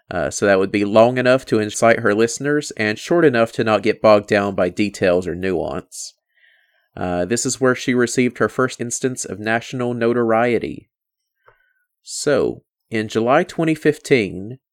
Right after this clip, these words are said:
her Final Thoughts segment covered a recent shooting incident by a lone gunman terrorist at two military installations in Chattanooga, Tennessee. During her segment, she called for increased scrutiny of Muslim Americans and Muslim immigrants,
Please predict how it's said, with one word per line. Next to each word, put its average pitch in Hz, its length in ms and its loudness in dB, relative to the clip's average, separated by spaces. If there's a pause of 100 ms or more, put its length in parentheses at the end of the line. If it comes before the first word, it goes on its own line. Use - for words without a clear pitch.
(360)
her 110 120 4
Final 139 300 2
Thoughts - 380 2
segment 110 480 0
covered 113 440 2
a 107 100 2
recent 120 420 -2
shooting 135 400 0
incident 98 600 -4
by 104 160 4
a 101 100 2
lone 117 300 0
gunman 117 360 -2
terrorist 101 640 0
at 107 140 -10
two 123 260 -2
military 113 600 0
installations 98 680 -4
in 95 100 -2
Chattanooga, 110 680 -2
Tennessee. - 720 -8 (300)
During 131 320 2
her 123 160 -4
segment, 113 460 0
she 110 140 -6
called 104 280 2
for 98 220 0
increased 110 440 -4
scrutiny 117 480 0
of 104 100 0
Muslim 107 440 -2
Americans 120 760 -2
and 131 300 -2
Muslim 117 340 -2
immigrants, 95 640 -4